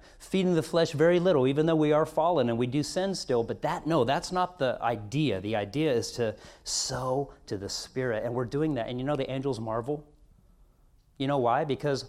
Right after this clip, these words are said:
we don't see the whole picture like they do. They don't get it. They're like, "How?"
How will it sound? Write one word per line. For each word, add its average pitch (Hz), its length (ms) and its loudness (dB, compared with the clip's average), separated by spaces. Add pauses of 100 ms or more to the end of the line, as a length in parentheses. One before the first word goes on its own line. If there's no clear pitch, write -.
we 180 300 2
don't 170 320 2
see 160 240 0
the 135 100 -2
whole 135 260 0
picture - 640 -6
like 107 300 -6
they 104 160 -2
do. 87 320 -10 (1000)
They 185 120 6
don't 220 160 6
get 202 160 8
it. 147 80 4
They're 160 100 6
like, 160 140 4
"How?" 180 400 0